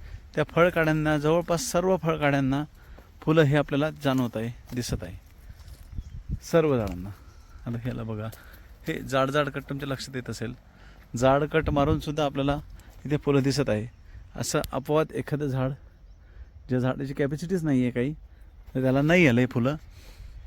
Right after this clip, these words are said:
किंवा नवतीमधून एखादं तर निघेल. पण ज्या झाडाला पाला चांगला राहिला होता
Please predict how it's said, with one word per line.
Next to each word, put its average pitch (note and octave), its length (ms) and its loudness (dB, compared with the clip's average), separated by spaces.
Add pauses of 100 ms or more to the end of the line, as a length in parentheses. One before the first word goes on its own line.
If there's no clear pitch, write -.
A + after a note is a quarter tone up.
(640)
किंवा C#3 160 0
नवतीमधून C#3 500 0
एखादं C3 360 0
तर D3+ 60 -2
निघेल. D3 380 -2 (840)
पण D3+ 240 -2 (600)
ज्या C#3 100 4
झाडाला C3+ 380 4
पाला C#3+ 460 4 (180)
चांगला C#3 260 2
राहिला D3 220 4
होता C3 340 0